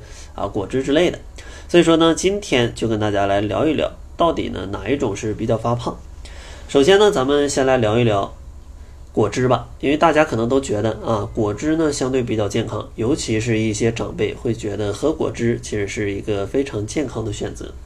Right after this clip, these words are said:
但其实呢，答案可能跟大家想象的不太一样。咱们得先来看一下果汁可能分成哪几种。首先第一种呢，就是三块钱一瓶儿的果汁，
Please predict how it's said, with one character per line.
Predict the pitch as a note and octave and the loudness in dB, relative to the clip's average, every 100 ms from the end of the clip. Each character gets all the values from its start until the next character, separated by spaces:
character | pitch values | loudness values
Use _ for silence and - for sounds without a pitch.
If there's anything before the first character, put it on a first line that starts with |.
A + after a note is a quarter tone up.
| - - - - - | -16 -16 -16 -14 0
但 | F3 | 2
其 | D#3+ C#3+ | 2 2
实 | C3+ | 2
呢， | A2 G#2+ | 0 -2
答 | G#2+ | -2
案 | G#2 A#2 | -2 -2
可 | A2+ | -2
能 | G2+ | -6
跟 | G#2 | -6
大 | G#2 A2 | -4 -2
家 | G#2 | -2
想 | - A2+ | -4 -6
象 | G#2+ C3+ A#2+ | -4 -2 -2
的 | G#2+ | -4
不 | G#2+ G#2+ | -6 -8
太 | - A#2 | -6 -6
一 | G#2 | -2
样。 | C3+ - - - - - - - | -2 -2 -8 -16 -18 -18 -16 -6
咱 | D#3 | -2
们 | E3+ | 2
得 | F#3 | 4
先 | B2+ E3 | 4 4
来 | D#3 | 4
看 | - F#3+ A#2+ | 4 4 4
一 | |
下 | A2+ G#2 - | 2 -4 -6
果 | - A2+ | 0 0
汁 | G#2 D#3+ | 2 0
可 | F3+ | 0
能 | A#2 G#2 | -2 -4
分 | A2 C#3 C#3 | -4 -4 -4
成 | C#3+ A2+ A#2 | -2 -2 -2
哪 | G#2+ | -2
几 | C3 A2+ D3 | -2 0 0
种。 | - - - - - - - - | 0 -6 -8 -16 -18 -18 -18 -8
首 | C3 | -2
先 | B2+ F3+ | 2 4
第 | F#3+ G#3+ | 4 4
一 | |
种 | G3 A#2 | 6 4
呢， | G2+ | 2
就 | A2 | 0
是 | A2+ A2 G#2+ | 2 2 2
三 | C#3 | 2
块 | C#3 | 2
钱 | C3 A#2+ | 4 2
一 | |
瓶 | C3+ A2+ | 2 -2
儿 | G#2+ | 0
的 | A#2+ B2+ | 0 2
果 | A#2+ G#2+ | 0 -2
汁， | G2 C3 C3 | -2 -2 -2